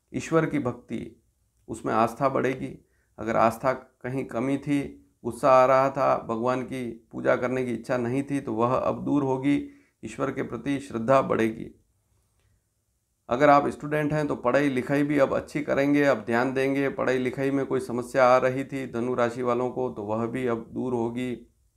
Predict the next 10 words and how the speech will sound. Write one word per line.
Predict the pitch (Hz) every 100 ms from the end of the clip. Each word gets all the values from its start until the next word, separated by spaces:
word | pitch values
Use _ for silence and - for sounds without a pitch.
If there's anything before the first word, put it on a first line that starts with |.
| _ _ _ _ _ _ _ _ _ 110
पारिवारिक | 120 143 147 151
कोई | - 147
समस्या | 143 139 143 143 131
है | 110
परिवार | 110 120 117 117 110
में, | 104
पत्नी | 110 110 123 113
से, | 110 104
संतान | 107 110 110 113 117
से, | 113 -